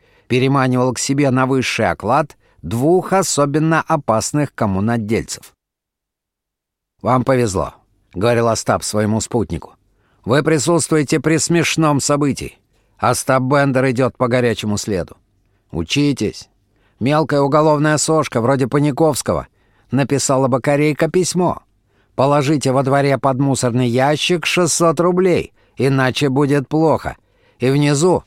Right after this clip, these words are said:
пририсовала бы крест, череп и свечу. Соня золотая ручка, достоинств которой я отнюдь не желаю умолить. В конце концов, прибегла бы к обыкновенному хипису,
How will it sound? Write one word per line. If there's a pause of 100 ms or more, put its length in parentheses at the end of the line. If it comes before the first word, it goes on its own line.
(160)
пририсовала
бы
крест,
череп
и
свечу. (920)
Соня
золотая
ручка,
достоинств
которой
я
отнюдь
не
желаю
умолить. (380)
В
конце
концов,
прибегла
бы
к
обыкновенному
хипису,